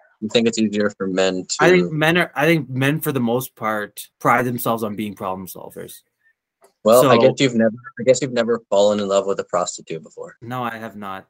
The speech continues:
Speaker 2: Have you fallen in love with a
Speaker 1: Oh.
Speaker 2: prostitute?
Speaker 1: Yes.
Speaker 2: And how was that?
Speaker 1: Well, I'm not gonna go into detail. I'm just saying, I guess you haven't fallen in love with a prostitute before.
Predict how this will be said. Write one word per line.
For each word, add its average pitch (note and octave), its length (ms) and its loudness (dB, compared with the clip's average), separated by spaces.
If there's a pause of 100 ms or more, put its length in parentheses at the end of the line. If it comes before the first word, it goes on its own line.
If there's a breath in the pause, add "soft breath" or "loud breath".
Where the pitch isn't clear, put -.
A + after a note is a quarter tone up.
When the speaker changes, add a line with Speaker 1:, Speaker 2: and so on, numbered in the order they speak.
(120)
Speaker 2:
Have A2 140 -18
you A#2 100 -10
fallen A#2+ 320 -4
in A#2+ 100 -6
love A2 160 -6
with G2+ 120 2
a G2+ 40 2
Speaker 1:
Oh. G2 40 -6
Speaker 2:
prostitute? A#2+ 580 -10 (160)
Speaker 1:
Yes. F#2 380 -4 (100)
Speaker 2:
And A2+ 80 -14
how A2 160 -10
was G2+ 220 -10
that? E2+ 340 -18
Speaker 1:
Well, F#2+ 120 8
I'm F#2 120 4
not G2+ 160 2
gonna F#2 160 0
go F#2 200 4
into F#2+ 200 -2
detail. E2+ 460 0
I'm E2+ 120 0
just F2 220 -6
saying, F2 220 2
I E2 80 -2
guess F2+ 240 -2
you F2+ 80 -6
haven't F2+ 480 -6
fallen E2+ 320 0
in E2+ 40 -4
love F2 140 2
with E2 140 0
a D#2+ 40 -4
prostitute G2 540 -2
before. - 260 -20